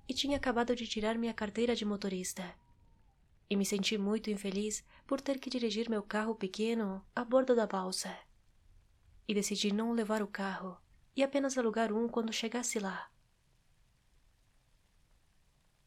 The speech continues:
Tendo o tempo disponível,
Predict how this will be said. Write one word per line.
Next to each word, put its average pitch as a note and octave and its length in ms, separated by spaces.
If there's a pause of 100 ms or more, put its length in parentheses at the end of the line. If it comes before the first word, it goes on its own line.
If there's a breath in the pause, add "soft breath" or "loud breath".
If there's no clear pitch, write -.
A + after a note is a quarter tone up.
(1200)
Tendo G3 240
o F#3+ 40
tempo G3 280
disponível, F#3+ 760